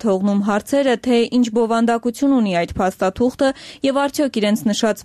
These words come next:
մտահոգությունները այն նույն առաջարկներն են, որոնց բացակայության մասին խոսում էր Լավրովը։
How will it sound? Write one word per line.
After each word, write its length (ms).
մտահոգությունները 920
այն 180
նույն 260
առաջարկներն 760
են, 100
որոնց 400
բացակայության 680
մասին 320
խոսում 400
էր 160
Լավրովը։ 400